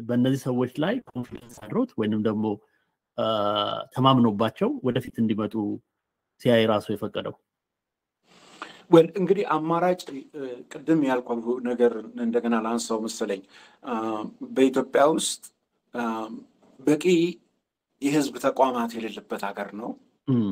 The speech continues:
Speaker 2: አ፣ በኢትዮጵያ ውስጥ ተቀናቃኝ የሆነ ፎርሚደብል የፖለቲካል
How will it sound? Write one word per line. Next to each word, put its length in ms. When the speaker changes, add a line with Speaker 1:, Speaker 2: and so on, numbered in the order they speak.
Speaker 2:
አ፣ 100
በኢትዮጵያ 580
ውስጥ 360
ተቀናቃኝ 680
የሆነ 360
ፎርሚደብል 680
የፖለቲካል 680